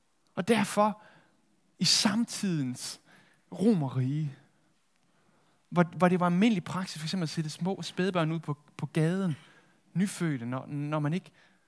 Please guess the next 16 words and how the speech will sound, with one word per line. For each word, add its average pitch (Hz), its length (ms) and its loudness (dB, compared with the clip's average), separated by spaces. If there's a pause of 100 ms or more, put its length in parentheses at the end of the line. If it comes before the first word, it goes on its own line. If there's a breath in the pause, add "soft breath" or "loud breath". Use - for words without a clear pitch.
(600 soft breath)
havde 156 180 2
mulighed 170 280 0
for 156 180 -4
at 143 40 -6
opfostre 127 520 -10
dem, 110 140 -12
eller 120 120 -6
de 131 120 -4
var 135 60 -6
syge, 190 380 -6
eller 135 140 -4
hvad, 170 160 -6 (100)
hvad 170 140 -6
det 170 60 -8
nu 151 80 -6
var, 123 220 -12